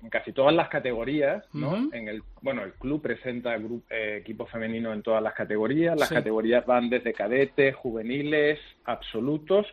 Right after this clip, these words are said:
Speaker 1: y veteranos, que es en el que nosotros remamos, y en todas hay equipo tanto masculino como femenino.
Speaker 2: Vale, pues dile a las féminas que tengan cuidado con el equipo femenino que llega desde Águilas, en Murcia,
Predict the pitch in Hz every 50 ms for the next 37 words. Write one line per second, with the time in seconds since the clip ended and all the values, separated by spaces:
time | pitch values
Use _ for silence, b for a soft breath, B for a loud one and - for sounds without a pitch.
0 | _ - - 120 113 117 110 107 - 107 120 131 143 147 151 165 196 214 - -
1 | - 110 107 117 120 110 107 - - 104 101 98 117 110 110 113 117 113 117 117
2 | 127 143 156 160 175 190 214 B B B B B B B - 143 139 127 127 131
3 | 117 - 151 156 165 170 185 196 202 202 - - _ _ - 123 117 113 117 117
4 | 120 117 120 120 - 117 107 - 120 113 110 - 123 123 117 110 110 107 110 104
5 | 104 107 - - - 101 107 127 135 151 147 139 127 120 101 - 104 87 80 85
6 | 92 92 85 78 B B B B B B - 175 175 170 160 147 160 160 170 196
7 | 214 220 226 220 208 160 - - 226 240 247 247 254 262 247 - 196 165 202 208
8 | 202 202 - 202 190 175 165 151 151 139 156 160 160 160 151 156 147 156 190 170
9 | - 214 208 202 - - 208 196 190 190 190 190 190 185 180 180 175 180 180 180
10 | 180 170 180 160 131 156 170 190 - 180 185 202 208 233 240 269 285 247 - -
11 | 185 175 170 165 170 190 233 240 - - - 277 294 311 330 - -